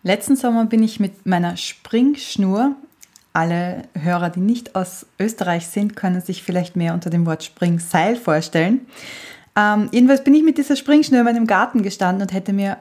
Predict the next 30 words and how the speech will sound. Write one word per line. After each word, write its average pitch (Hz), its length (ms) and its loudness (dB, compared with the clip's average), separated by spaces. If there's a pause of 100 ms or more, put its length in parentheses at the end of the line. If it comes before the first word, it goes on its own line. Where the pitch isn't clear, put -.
fast 196 480 -6 (100)
die 185 80 -6
Seele 175 500 -8
aus 170 120 -8
dem 160 160 -8
Leib 151 240 -8
gekocht. - 280 -2 (1500)
Warum? 269 320 4 (1000)
Kurz 359 300 0
davor 285 260 0
hatte 240 180 2
ich 233 80 -8
den 220 120 -4
Entschluss 214 340 -6
gefasst, 185 340 -6
wieder 180 160 -2
mit 190 160 -4
dem 240 80 0
Sport 240 340 -2
anzufangen. - 680 -6 (180)
Nach 180 180 -10
fast 254 380 -2
zwei 233 320 2
Jahren 214 240 0
Abstinenz, 185 680 -6
mehreren 190 520 -4
Lockdowns 170 600 -6
und 214 340 -4
einer 175 220 -8
Zwillingsschwangerschaft, 180 1000 -6